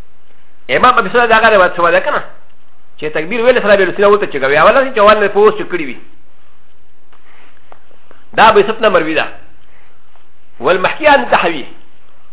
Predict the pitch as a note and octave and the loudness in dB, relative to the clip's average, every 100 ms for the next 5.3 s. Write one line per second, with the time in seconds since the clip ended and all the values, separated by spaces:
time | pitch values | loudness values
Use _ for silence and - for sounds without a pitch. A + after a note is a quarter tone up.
0 | - - C#3 F3 B3 B3 A#3+ B3+ - G3+ | -8 -2 2 6 6 6 2 0 -2 -2
1 | A#3+ A#3 G#3 - D#3+ F3+ G3+ G3+ F#3 - | 0 0 0 -2 0 4 4 2 0 2
2 | F3+ F3 F3 F#3 D3+ D3+ C#3 A#2+ B2 A2+ | 2 0 -2 0 2 0 -2 -6 -6 -8
3 | - - - - - - - - - - | -10 -10 -10 -10 -8 -8 -8 -8 -8 -8
4 | - - - C#3 D#3+ G3 G#3+ F#3 - A3 | -8 -10 -6 -4 2 4 4 -2 -2 0
5 | G3 - B3+ | 2 6 4